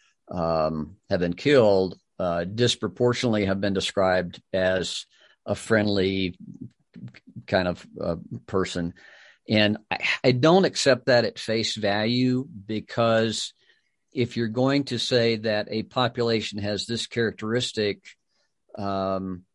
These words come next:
that may be different, that may show up differently, say an officer killed, you, you've got to have the concurrent study that says, "Well, what are the rest of the officers like?" So if, if you've got,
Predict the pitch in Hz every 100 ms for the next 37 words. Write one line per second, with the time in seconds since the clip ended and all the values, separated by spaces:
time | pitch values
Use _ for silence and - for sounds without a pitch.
0 | _ _ _ _ _ _ 113 107 117 117
1 | 113 113 92 - 127 - 104 104 - 107
2 | 104 104 - 117 120 104 110 101 101 104
3 | 95 107 101 101 95 - 85 - 151 143
4 | 135 113 - _ _ - _ _ 117 117
5 | - 123 113 131 143 143 117 123 113 113
6 | - 110 - 147 131 - 120 113 110 101
7 | - 107 95 110 123 190 151 123 127 139
8 | - 107 95 92 - 92 98 85 78 -
9 | _ _ - - - - - 127 120 120
10 | 120 - 135 131 - 139 127 143 139 165
11 | -